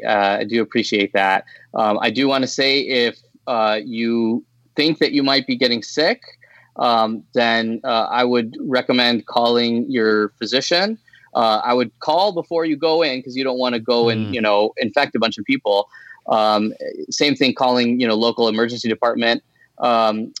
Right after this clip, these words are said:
Speaker 1: or you can always call, again, the C D C, which is a one eight hundred C D C info is the number.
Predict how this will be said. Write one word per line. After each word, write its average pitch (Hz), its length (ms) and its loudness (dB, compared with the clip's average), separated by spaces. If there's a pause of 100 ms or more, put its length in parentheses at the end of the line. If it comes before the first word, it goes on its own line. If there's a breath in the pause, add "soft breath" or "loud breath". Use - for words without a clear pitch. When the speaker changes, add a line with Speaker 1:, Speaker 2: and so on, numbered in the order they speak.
Speaker 1:
or 170 500 0
you 147 140 -4
can 160 100 -6
always 139 260 -4
call, 127 380 0
again, 113 560 -4
the 107 200 2
C - 200 -2
D 113 80 0
C, 107 300 0
which 101 180 -2
is 101 140 -2
a 101 100 2
one 117 220 0
eight 117 100 0
hundred 107 340 0
C 113 220 -2
D 107 100 0
C 107 520 0
info 107 520 0
is 101 120 -4
the 101 100 0
number. 104 420 2